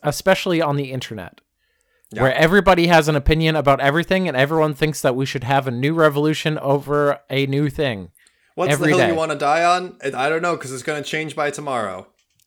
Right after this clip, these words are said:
Speaker 1: Every day it's just like, "Hey, we need," like, you hear all these different things from different groups of people who are like,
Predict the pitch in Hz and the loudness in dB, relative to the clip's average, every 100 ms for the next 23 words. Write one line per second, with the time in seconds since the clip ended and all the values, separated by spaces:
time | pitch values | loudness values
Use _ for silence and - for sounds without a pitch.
0 | - - 233 233 190 156 151 131 135 - | -4 -2 -2 0 4 6 4 2 -8 -8
1 | 143 - 131 120 - 151 165 147 143 147 | -6 -2 -2 -2 -4 2 2 2 -2 -2
2 | 156 151 156 147 160 170 - 240 247 147 | -4 -4 -2 -2 0 -4 -4 -4 -2 -2
3 | 165 160 147 143 151 147 131 - 156 135 | -2 -2 -4 -6 -6 -6 -8 -6 -4 -4
4 | 135 - 127 135 135 139 127 127 127 135 | -6 -6 -6 -6 -6 -6 -6 -8 -8 -6
5 | 127 120 113 120 117 113 110 | -6 -6 -2 -2 0 -2 -6